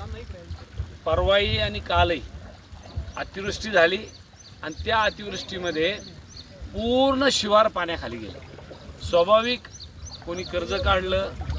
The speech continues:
कोणी सोनं नाणं मोडलं, बियाणं आणलं, खतं आणलं, औषधी आणल्या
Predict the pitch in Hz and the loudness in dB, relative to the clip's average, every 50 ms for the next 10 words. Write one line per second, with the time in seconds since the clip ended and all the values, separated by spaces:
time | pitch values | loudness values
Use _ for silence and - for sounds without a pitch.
0 | - - - - 156 160 143 - 139 131 131 156 170 175 170 170 180 185 180 180 | -2 -2 0 0 0 0 -2 -4 -4 -2 -2 -2 -2 -2 -2 -2 -2 -4 -4 -4
1 | 180 180 185 185 185 185 185 - - - - - - - - - - - - - | -6 -4 -2 0 0 0 0 -2 -4 -8 -8 -10 -10 -10 -10 -10 -10 -10 -10 -12
2 | - 123 139 151 165 170 185 190 185 190 185 185 185 185 185 185 - - 139 135 | -10 -6 -2 0 2 4 4 4 4 4 4 2 0 0 0 0 -2 -4 -8 -6
3 | - 185 180 170 175 180 175 180 175 170 175 165 - 170 180 202 208 196 156 139 | -2 -2 -2 -2 -2 -2 2 4 4 4 4 2 0 -2 -2 0 0 0 0 0
4 | 123 117 | -4 -6